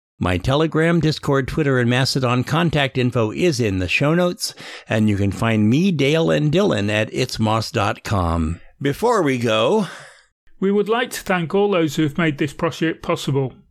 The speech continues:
Speaker 2: starting with the Mintcast crew for allowing us to use their Mumble server and Discord group.
Speaker 1: archive dot org for storing and helping to distribute this program.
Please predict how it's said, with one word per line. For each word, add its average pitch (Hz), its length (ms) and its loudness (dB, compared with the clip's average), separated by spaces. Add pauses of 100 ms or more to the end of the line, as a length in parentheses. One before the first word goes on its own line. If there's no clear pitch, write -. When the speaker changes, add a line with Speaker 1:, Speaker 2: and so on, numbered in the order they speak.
(200)
Speaker 2:
starting 185 500 0
with 180 140 0
the 175 80 -2
Mintcast 208 600 -4
crew 143 420 0 (220)
for - 100 -4
allowing 165 440 2
us 143 240 0
to 156 100 -2
use 147 240 2
their 147 140 0
Mumble 151 360 2
server 139 560 0
and 139 140 -2
Discord 143 480 -2
group. 143 400 -4 (580)
Speaker 1:
archive 98 580 0
dot 101 280 -2
org 131 320 -2
for 107 160 -4
storing 127 480 -2
and 92 100 -2
helping 113 380 -4
to 95 80 -2
distribute 123 560 -4
this 139 180 -6
program. 131 600 -2